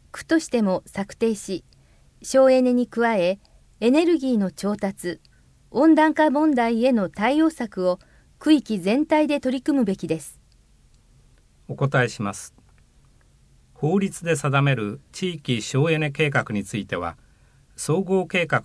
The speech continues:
Speaker 2: 等との整合性を図りつつ、従前と同様に省エネビジョンとして策定に向けた検討を進め、再生可能エネルギーの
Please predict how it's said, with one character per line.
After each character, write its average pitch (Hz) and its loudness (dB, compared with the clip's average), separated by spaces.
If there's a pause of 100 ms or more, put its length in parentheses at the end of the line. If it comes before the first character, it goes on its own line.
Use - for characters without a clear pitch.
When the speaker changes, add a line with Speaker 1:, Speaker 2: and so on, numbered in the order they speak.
(100)
Speaker 2:
等 143 -2
と 123 -6
の 95 -8
整 147 -2
合 160 -2
性 139 -2
を 127 -2
図 120 -4
り 107 -6
つ - -18
つ、 87 -16 (760)
従 127 -4
前 175 -2
と 160 -2
同 143 2
様 139 2
に 120 -2 (400)
省 180 -2
エ 180 -2
ネ 180 -2
ビ 170 -6
ジ 165 -4
ョ 151 0
ン 110 -2
と - -8
し - -14
て - -8
策 - -6
定 156 0
に 151 -2
向 147 -2
け 143 -2
た 135 0
検 117 -6
討 117 -4
を 107 -6
進 - -10
め、 92 -8 (520)
再 151 0
生 165 0
可 156 -2
能 156 0
エ 151 0
ネ 151 -2
ル 147 -4
ギ 104 -4
ー - -8
の 90 -12